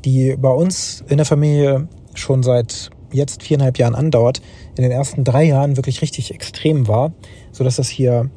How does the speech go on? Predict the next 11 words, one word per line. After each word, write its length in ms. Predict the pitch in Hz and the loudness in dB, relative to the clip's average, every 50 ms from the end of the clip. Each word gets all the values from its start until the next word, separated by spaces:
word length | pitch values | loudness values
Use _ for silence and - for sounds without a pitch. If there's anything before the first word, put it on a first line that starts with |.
| - - - - - - - - - | -14 -20 -20 -20 -20 -20 -18 -10 -6
in 100 | 131 131 | -6 -4
unserer 240 | 127 123 135 131 120 | -2 0 0 0 0
Familie 380 | - 135 123 120 123 113 113 123 | 0 0 2 2 2 0 0 0
wirklich 260 | 160 - - 120 - | -2 -2 -2 -4 -4
eine 100 | 127 117 | -4 -6
extreme 460 | - - - - - 160 156 147 131 | -8 -10 -14 -8 -4 -2 0 0 0
Belastung 400 | 113 117 127 165 - - 139 113 | 0 0 0 0 -2 -2 -4 -4
auch 80 | 107 107 | -4 -4
darstellte, 600 | - 113 110 104 - 117 113 113 - 143 135 135 - - - - - - - - - | -4 -4 -4 -4 -4 -4 -4 -2 -2 -2 -4 -4 -6 -14 -20 -20 -20 -20 -20 -8 -4
habe 180 | 131 127 131 | -2 0 0
ich, 380 | 127 113 143 135 - - - - | -2 -2 -6 -6 -8 -10 -14 -18